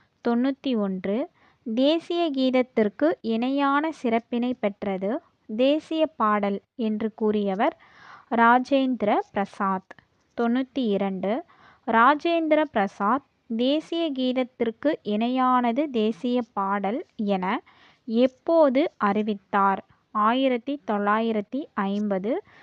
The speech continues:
ஜனவரி இருபத்தி நான்கு. தொண்ணூத்தி மூன்று, தேசிய பாடல் எந்த நாவலில் இருந்து எடுக்கப்பட்டது? ஆனந்த மடம்.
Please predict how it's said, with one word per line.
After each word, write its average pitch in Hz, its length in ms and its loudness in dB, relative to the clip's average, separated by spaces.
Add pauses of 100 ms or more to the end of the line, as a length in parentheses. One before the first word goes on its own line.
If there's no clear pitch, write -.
(140)
ஜனவரி 240 720 0 (100)
இருபத்தி 240 580 -4
நான்கு. 190 580 -4 (640)
தொண்ணூத்தி 247 440 -2
மூன்று, 196 560 -4 (540)
தேசிய 320 560 2
பாடல் 202 600 0 (140)
எந்த 269 600 0
நாவலில் 233 680 4
இருந்து 202 640 0
எடுக்கப்பட்டது? 196 1000 -4 (260)
ஆனந்த 226 680 2
மடம். 185 440 -2